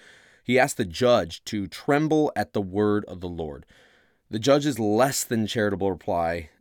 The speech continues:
was to call Fox and his followers Quakers. The name stuck, but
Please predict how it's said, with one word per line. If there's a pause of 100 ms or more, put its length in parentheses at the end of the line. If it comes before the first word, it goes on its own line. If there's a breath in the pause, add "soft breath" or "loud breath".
(360)
was
to
call
Fox
and
his
followers (300)
Quakers. (1040 loud breath)
The
name
stuck, (160)
but